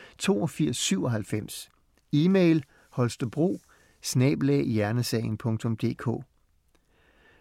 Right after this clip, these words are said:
Faste aktiviteter. Netværkscafé i Holstebro. Vi mødes den anden tirsdag i måneden kl. fjorten til seksten. Første gang niende januar.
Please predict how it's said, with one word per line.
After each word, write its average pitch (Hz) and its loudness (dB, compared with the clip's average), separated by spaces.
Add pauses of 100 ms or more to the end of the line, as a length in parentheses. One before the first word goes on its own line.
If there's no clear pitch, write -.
Faste 165 4
aktiviteter. 180 2 (800)
Netværkscafé 147 6
i 151 2
Holstebro. 117 -2 (800)
Vi 123 6
mødes 135 8
den 147 0
anden 123 2
tirsdag 131 0
i 107 2
måneden 117 4
kl. 104 -2
fjorten 113 -2
til 104 -6
seksten. 127 -2 (460)
Første 139 2
gang 139 2
niende 135 6
januar. 139 2